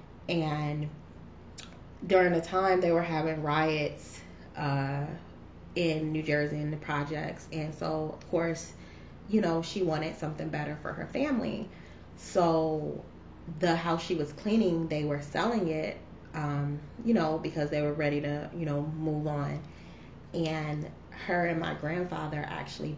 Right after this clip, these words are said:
bought the house that she grew up, or that she was cleaning. They actually bought that house, and that's where my,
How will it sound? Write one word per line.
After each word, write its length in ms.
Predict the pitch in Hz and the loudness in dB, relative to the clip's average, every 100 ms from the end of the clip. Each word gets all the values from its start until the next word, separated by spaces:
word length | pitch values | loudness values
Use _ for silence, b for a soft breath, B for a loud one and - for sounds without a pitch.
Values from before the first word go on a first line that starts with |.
| - | -2
bought 280 | 139 - - | -2 -2 -4
the 80 | |
house 800 | 160 170 - 185 180 - - - - B B 160 | -6 -2 0 0 -2 -6 -12 -14 -16 B B -4
that 480 | 151 147 151 - - B B B - | 0 2 2 -2 -6 B B B -10
she 540 | - 196 165 160 156 - | -4 4 6 6 -2 -4
grew 220 | 151 143 | 0 2
up, 320 | 143 147 - - - - - | 4 2 -4 -12 -16 -16 2
or 140 | 170 156 | 4 6
that 160 | 139 | 4
she 160 | - 160 | 2 0
was 160 | 143 | 0
cleaning. 600 | - - 330 240 160 - - | -4 2 6 6 4 -2 -4
They 80 | 156 | 0
actually 320 | 160 165 170 | 2 2 -2
bought 320 | 160 147 151 - | -2 -2 -2 -2
that 160 | - | -2
house, 420 | - 147 143 160 - B B B B - | 0 0 0 -2 -8 B B B B -4
and 380 | 165 165 156 156 | 2 4 2 2
that's 320 | 147 156 - | 2 2 0
where 300 | 165 156 156 | 0 0 0
my, 640 | 156 147 139 139 139 143 | 0 0 2 2 0 -2